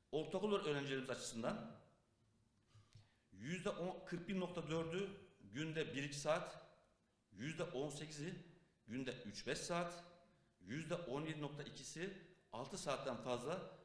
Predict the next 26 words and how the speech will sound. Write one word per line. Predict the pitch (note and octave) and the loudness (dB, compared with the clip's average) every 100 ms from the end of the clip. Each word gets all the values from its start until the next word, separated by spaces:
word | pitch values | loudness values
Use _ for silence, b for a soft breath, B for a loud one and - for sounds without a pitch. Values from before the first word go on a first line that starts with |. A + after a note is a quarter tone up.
| - | -12
video | A#2 D3 D#3 | -6 -2 -2
izlemek | B2+ B2+ B2 | 0 -2 0
amacıyla | A#2 A2 A2 A2 D#3 F3 - - - | 2 2 2 0 0 0 -8 -16 -14
dijital, | A2+ - B2+ A#2 | -12 -8 -8 -6
dijital | A#2 D3+ | 2 4
araçları | A2 A2 C#3 - | 4 2 -4 -4
kullandığı | A#2+ A2+ A2 - | 0 2 2 0
tespit | G#2+ - | -6 -4
edilmiştir. | F#2+ F2+ F2 - F#2 - - _ _ _ _ b b b b b | -6 -4 -8 -10 -14 -16 -20 _ _ _ _ b b b b b
Yine | C#3+ F3+ | -2 2
ortaokul | F3 F3+ F#3+ | 4 4 4
öğrencilerimizin | F3 E3+ E3 D#3 D3+ G3+ - | 4 4 4 2 2 -2 -2
yüzde | C3+ D3+ | -4 -2
otuz | D#3+ - E3+ | -2 -2 -2
beş | E3+ | 0
nokta | E3 D#3 D3+ | -2 -2 -2
dokuzu | D3 D3 C#3 F#3 F#3+ - B B B B | 0 -2 -2 -2 -4 -12 B B B B
günde | C3+ D#3 C#3+ G#2 | -2 2 2 0
bir | |
iki | A#2+ - | -2 -4
saat, | - E3+ E3+ - - - - _ _ _ - | 0 2 2 -2 -12 -18 -20 _ _ _ -8
yüzde | C#3 E3 E3 | -4 0 0
on | - C#3+ | 0 0
yedi | D#3 C#3+ | 0 -2
nokta | C#3+ C#3+ | -4 -4
ikisi | - - - B2 - | -8 -8 -4 -4 -6